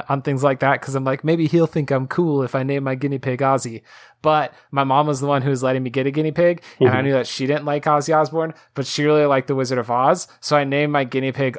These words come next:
Speaker 1: Oz, but with two Z's. So that way it was a little bit Wizard of Oz and a little bit Ozzy.
Speaker 2: <laughs> Nice.
Speaker 1: Yeah.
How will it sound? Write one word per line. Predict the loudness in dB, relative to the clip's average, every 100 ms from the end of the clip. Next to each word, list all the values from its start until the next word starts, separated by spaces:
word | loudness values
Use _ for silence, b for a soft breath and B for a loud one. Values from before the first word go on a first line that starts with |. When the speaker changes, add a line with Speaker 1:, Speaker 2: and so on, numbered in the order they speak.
| 0
Speaker 1:
Oz, | 4 4 4 0
but | -2 0 2
with | 0 -2
two | -4 0 0
Z's. | 0 -2 -4 -6 -8 -10 -8
So | -6 -2
that | 0 0
way | 2 0
it |
was | 0 -2
a | -2
little | 0 0 0
bit | 2 0
Wizard | 0 0 0
of | 0
Oz | 2 2 0
and | -6 -6
a |
little | -4 -4 -2
bit | -2 -2
Ozzy. | 0 -2 2 2 4 2 2 -2 -4 B
Speaker 2:
<laughs> | B B
Nice. | 0 0 -4 -10 -14 -20 _ _ _ _
Speaker 1:
Yeah. | -2 2 2 -2